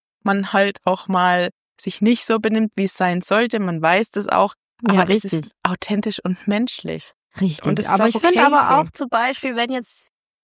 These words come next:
Speaker 2: wenn ihr jetzt auf den nächsten Geburtstag seid und die Tante Doris kommt an und sagt, „Hey, komm, wir stoßen jetzt an.“
Speaker 1: Mhm.
Speaker 2: Und du sagst, „Nö,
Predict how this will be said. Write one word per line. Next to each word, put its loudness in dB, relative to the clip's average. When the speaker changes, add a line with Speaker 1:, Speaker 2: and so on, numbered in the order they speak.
Speaker 2:
wenn 0
ihr 2
jetzt 2
auf 2
den -4
nächsten -6
Geburtstag -8
seid -12
und 0
die 0
Tante 0
Doris 0
kommt 0
an -2
und -2
sagt, -4
„Hey, -2
komm, -2
wir -4
stoßen -4
jetzt -2
an.“ 2
Speaker 1:
Mhm. -10
Speaker 2:
Und -4
du -2
sagst, 0
„Nö, 2